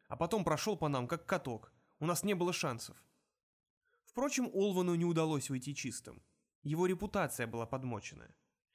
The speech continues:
В шпиле по его гордости был нанесен сокрушительный удар. Он знал, что вести о его унижении очень быстро распространятся в мире телохранителей. Как позднее выразился на веб-сайте журнала «Солдаты на прокат» некий Пузо Лярю,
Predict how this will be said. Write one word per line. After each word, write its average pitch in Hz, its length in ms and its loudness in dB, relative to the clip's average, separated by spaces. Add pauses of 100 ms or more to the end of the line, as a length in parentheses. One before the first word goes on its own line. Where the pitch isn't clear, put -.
(120)
В - 60 -14
шпиле 226 360 0
по 143 120 0
его 135 200 2
гордости 156 460 -2
был 151 160 0
нанесен 147 440 0
сокрушительный 165 720 -4
удар. 143 320 -4 (760)
Он 147 140 0
знал, 175 280 0
что 139 200 -2
вести 156 340 0
о 135 140 0
его 139 180 0
унижении 131 640 -2 (200)
очень 170 320 0
быстро 170 320 -2
распространятся 165 720 -2
в 131 40 -2
мире 147 240 0
телохранителей. 143 840 -4 (360)
Как 147 140 -4
позднее 143 360 2
выразился 139 480 0
на 131 140 0
веб-сайте 135 500 -2
журнала 135 500 0
«Солдаты 139 520 0
на 127 100 0
прокат» 131 480 -4 (240)
некий 143 540 -2 (480)
Пузо 165 460 2
Лярю, 156 600 2